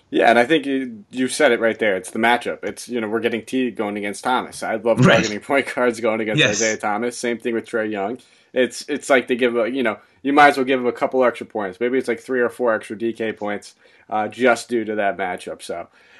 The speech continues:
Speaker 1: I, I think, you know, he should probably see a couple more minutes, maybe twenty-four, twenty-five, twenty-six, somewhere around there. I wouldn't, you know, be shocked if he doesn't get over the thirty mark, but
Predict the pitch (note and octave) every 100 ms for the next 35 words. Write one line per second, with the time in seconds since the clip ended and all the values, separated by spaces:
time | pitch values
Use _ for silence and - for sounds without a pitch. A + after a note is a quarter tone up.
0 | - G#2+ B2+ B2+ C#3 E3 E3 E3 D#3 B2+
1 | B2+ C3 B2 D3 A#2 C3+ C3 B2+ C3+ B2
2 | B2 A#2 B2 A#2+ A#2 A#2+ A#2 A#2 A#2 A#2
3 | A#2 A#2 A2 G#2+ A#2 A#2 A2+ A2 G#2+ G#2+
4 | A2 - G2 - B2 A#2 - A#2+ A#2 A2+
5 | G#2+ A2 A2+ A2 G#2+ A#2+ A2+ - _ _
6 | _ A#2+ A2 G2 A2 A#2+ - A#2+ A#2 -
7 | A#2+ A2+ G#2+ A2+ A2 G#2 G2+ C3 C3 A2+
8 | A2+ G#2 - A2 -